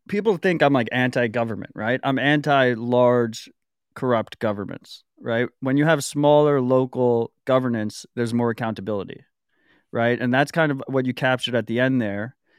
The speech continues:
is as they got larger, um, as a result, the cycle starts to repeat itself again. And, and it's, in Bitcoin is, is this idea that I constantly hone in on,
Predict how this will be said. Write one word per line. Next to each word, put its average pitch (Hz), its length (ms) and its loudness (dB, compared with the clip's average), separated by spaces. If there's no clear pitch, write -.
is 117 220 -2
as 127 180 2
they 139 120 0
got 135 180 4
larger, 120 640 0
um, 107 760 -4
as 120 200 0
a 127 40 -2
result, 123 580 2
the 123 140 -6
cycle 120 320 -4
starts 117 320 -4
to 107 60 -8
repeat 104 320 -6
itself - 400 -10
again. - 340 -10
And, 110 340 -6
and 113 380 -4
it's, - 260 -8
in 131 160 0
Bitcoin 151 600 2
is, 117 240 -6
is 120 220 -4
this 123 160 -4
idea 123 460 0
that 113 140 0
I 117 180 0
constantly 120 440 -4
hone 117 260 -2
in 117 140 -2
on, 95 340 -6